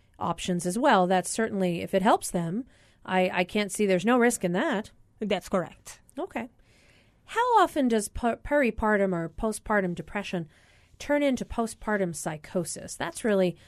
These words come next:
Speaker 1: you know, when we hear about these episodes in the news, we hear about, you know, a woman drowns her children and, and, and then kills herself or,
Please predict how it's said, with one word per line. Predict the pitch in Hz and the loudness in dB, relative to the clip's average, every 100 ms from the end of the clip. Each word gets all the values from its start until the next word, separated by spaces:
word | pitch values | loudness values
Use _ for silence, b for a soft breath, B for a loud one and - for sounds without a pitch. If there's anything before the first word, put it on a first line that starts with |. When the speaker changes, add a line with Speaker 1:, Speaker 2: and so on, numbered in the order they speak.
| b b | b b
Speaker 1:
you | - | 0
know, | 226 208 | 4 6
when | 196 | 4
we | 196 | 2
hear | 330 359 | 2 4
about | 240 196 | 6 4
these | 196 180 - | 2 0 -4
episodes | 208 214 - 190 180 | -4 -4 2 2 2
in | 170 | -2
the | 170 | 0
news, | 202 208 180 165 | 2 4 2 0
we | 180 | -4
hear | 165 175 | -2 -2
about, | 165 160 151 - _ b b b b | -2 -4 -6 -8 _ b b b b
you | 190 | -2
know, | 180 170 | 0 0
a | |
woman | 185 233 220 | 0 2 2
drowns | 202 208 233 240 | 2 4 4 2
her | 233 | 0
children | 220 233 226 208 185 | 2 2 4 4 4
and, | 175 170 | 0 -2
and, | 175 165 165 175 | -4 -4 -4 -6
and | 196 170 | -4 -2
then | 180 190 | -2 -2
kills | 180 233 208 | 2 2 2
herself | 202 208 165 151 | -2 0 -2 -4
or, | 165 | -8